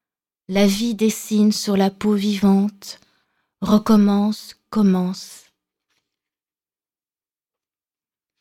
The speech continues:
Juif. Glissant, un mot que je n'ai jamais écrit.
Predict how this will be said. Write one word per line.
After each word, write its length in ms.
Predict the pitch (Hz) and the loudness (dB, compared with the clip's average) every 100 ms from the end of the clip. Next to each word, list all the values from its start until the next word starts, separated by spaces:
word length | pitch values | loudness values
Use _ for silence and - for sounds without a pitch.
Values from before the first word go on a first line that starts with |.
| _ _ _ _ _ _ _ _ _ _ _ _ _ _ - - _ - | _ _ _ _ _ _ _ _ _ _ _ _ _ _ -20 -20 _ -12
Juif. 500 | - 226 226 - _ _ _ _ _ _ _ _ _ _ _ _ | -6 -4 -6 -10 _ _ _ _ _ _ _ _ _ _ _ _
Glissant, 600 | 190 226 - 233 240 330 - _ _ _ _ | -8 -6 -4 -2 -2 -2 -10 _ _ _ _
un 160 | 214 214 | 0 2
mot 200 | 214 240 | 4 2
que 160 | - 202 | -2 -4
je 140 | 202 | 0
n'ai 220 | 196 196 | 2 2
jamais 380 | 185 190 190 185 175 | 0 0 0 -2 -4
écrit. 500 | 180 - 180 185 - | -10 -8 -6 -6 -8